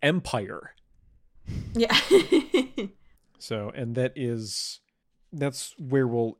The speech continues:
Speaker 1: end that for now, and we get, uh, some time with, with just the characters who we have come to know. And it gets a little tense. You know, they, uh,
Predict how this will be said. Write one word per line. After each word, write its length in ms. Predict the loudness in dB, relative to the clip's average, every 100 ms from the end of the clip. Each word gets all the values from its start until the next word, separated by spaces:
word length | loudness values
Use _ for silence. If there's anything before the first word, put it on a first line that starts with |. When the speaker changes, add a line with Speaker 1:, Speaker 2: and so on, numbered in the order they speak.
| -4
Speaker 1:
end 200 | -2 0
that 260 | 0 -2
for 100 | -4
now, 340 | -4 -2 -2 -4
and 220 | -6 -6
we 140 | -6 -4
get, 380 | -2 -4 -4 -6
uh, 220 | -4 -6
some 200 | -8 -8
time 300 | -8 -8 -6
with, 180 | -8 -8
with 160 | -6 -2
just 240 | 2 2
the 60 | 0
characters 520 | -2 -2 -2 -6 -8
who 120 | -8
we 480 | -8 -6 -6 -8 -14 _ _ _ _
have 240 | -10 -10
come 160 | -8 -10
to 100 | -6
know. 480 | -8 -8 -10 -12 -14 _ _ _ _ -6
And 140 | -4
it 20 |
gets 180 | -2 -2
a 40 |
little 180 | 0 0
tense. 720 | -2 -4 -4 -4 -6 -6 -6 -10 _ _ _
You 60 | -6
know, 100 | -2
they, 340 | 2 2 4
uh, 380 | 2 2 2 -2